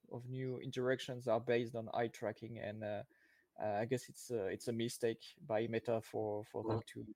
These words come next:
Speaker 1: to discard this, uh, technology in the, inside their Quest three, because they are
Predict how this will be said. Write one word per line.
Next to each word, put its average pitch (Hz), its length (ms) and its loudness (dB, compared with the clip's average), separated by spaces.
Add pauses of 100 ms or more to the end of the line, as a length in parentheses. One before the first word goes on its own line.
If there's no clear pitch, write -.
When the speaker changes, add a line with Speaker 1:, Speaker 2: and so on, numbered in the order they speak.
(140)
Speaker 1:
to - 140 -12
discard 113 540 2
this, 107 400 -2
uh, 107 260 -4
technology 110 480 -6
in 107 160 -4
the, 104 140 0
inside 110 420 -4
their 104 160 0
Quest - 400 -4
three, 101 220 -2 (440)
because 113 240 0
they 110 100 4
are 101 460 4